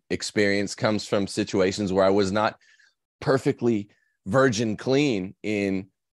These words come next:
a-, avoiding all acts of aggression, uh, according to the Mister Miyagi principle. That's, that's of course what, what one should do if one wants to live according to, uh, God's law and the catechism is, you know, only, only protect yourself, only strike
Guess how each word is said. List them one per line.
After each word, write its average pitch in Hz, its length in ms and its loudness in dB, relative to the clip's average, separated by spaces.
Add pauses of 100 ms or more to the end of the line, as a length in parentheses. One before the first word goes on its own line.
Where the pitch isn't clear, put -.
(140)
a-, 120 280 4
avoiding 127 640 4 (120)
all 127 360 4
acts 117 380 0
of 101 100 -4
aggression, 95 680 -2 (100)
uh, 87 260 2
according 92 400 0
to 87 280 -2
the 85 160 -4
Mister 90 280 -4
Miyagi 85 480 0
principle. 76 400 -4
That's, 92 280 0
that's 123 320 0
of 107 160 -2
course 107 320 -2
what, 92 220 0 (180)
what 101 240 -2
one 107 240 0
should 92 340 0
do 92 320 -2 (560)
if 85 120 -8
one 95 200 0
wants 87 260 -4
to 92 120 0
live 82 500 -2
according 85 540 -2
to, 78 600 -4 (120)
uh, 82 160 -2
God's 87 400 0
law 90 240 2
and 87 100 -2
the 78 60 -8
catechism 82 640 -2
is, - 260 -8 (400)
you 127 100 0
know, 98 120 2
only, 92 400 0
only 143 240 4
protect 127 500 -2
yourself, 110 560 2
only 104 240 -4
strike - 560 -4